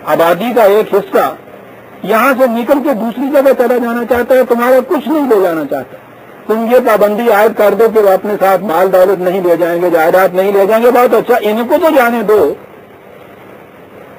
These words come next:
लेकिन ये तो जाहिर है कि अगर हाकिम माकूम को जाने दे तो हुकूमत किस पे करे? माकूम के बगैर तो हुकूमत हो ही नहीं सकती। वो तो, वो जो उसकी,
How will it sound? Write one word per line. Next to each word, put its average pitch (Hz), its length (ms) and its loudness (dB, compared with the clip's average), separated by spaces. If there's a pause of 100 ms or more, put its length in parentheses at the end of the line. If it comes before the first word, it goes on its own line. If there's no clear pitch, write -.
(320)
लेकिन 160 280 0
ये 190 220 2
तो 214 140 2
जाहिर 196 300 2
है 220 140 2
कि 196 100 -4
अगर 196 340 2 (500)
हाकिम 180 460 -2
माकूम 208 460 0
को 226 140 2
जाने 196 300 0
दे 240 180 2
तो 185 140 2
हुकूमत 196 360 0
किस 240 160 -4
पे 220 180 -2
करे? 147 240 -4 (1200)
माकूम 170 500 -4
के 254 120 2
बगैर 220 320 2
तो 240 220 2
हुकूमत 196 280 0
हो 208 80 2
ही 202 120 2
नहीं 285 140 -2
सकती। 277 280 -2 (1700)
वो 214 220 4
तो, 277 340 2
वो 202 220 2
जो 254 140 2
उसकी, 240 600 -2